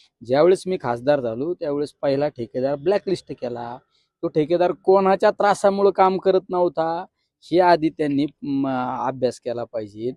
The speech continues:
नंतर आम्ही नवीन त्याला, म, ठेकेदार गडकरी साहेबांना सांगून नवीन ठेकेदार पाचारण केला.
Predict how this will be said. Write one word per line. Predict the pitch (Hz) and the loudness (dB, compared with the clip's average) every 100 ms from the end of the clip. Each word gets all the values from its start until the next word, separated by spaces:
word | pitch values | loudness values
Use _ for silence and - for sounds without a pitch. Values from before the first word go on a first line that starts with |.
| _ _ _ - | _ _ _ -8
नंतर | 131 131 175 | -4 2 4
आम्ही | 180 180 | 4 2
नवीन | 185 180 190 196 | 2 2 2 2
त्याला, | 190 190 185 160 | 4 4 2 -2
म, | 175 170 | 0 0
ठेकेदार | 156 151 139 165 165 | 0 -6 -4 0 0
गडकरी | 170 160 160 170 156 | 0 0 0 0 0
साहेबांना | - 151 151 147 | -2 -2 -2 -4
सांगून | 143 147 147 151 | -4 -6 -4 -4
नवीन | 160 208 | -4 -6
ठेकेदार | 196 139 - 139 135 | -10 -10 -6 -4 -4
पाचारण | - 127 - 123 120 | -6 -8 -6 -8 -8
केला. | 117 113 123 | -12 -14 -14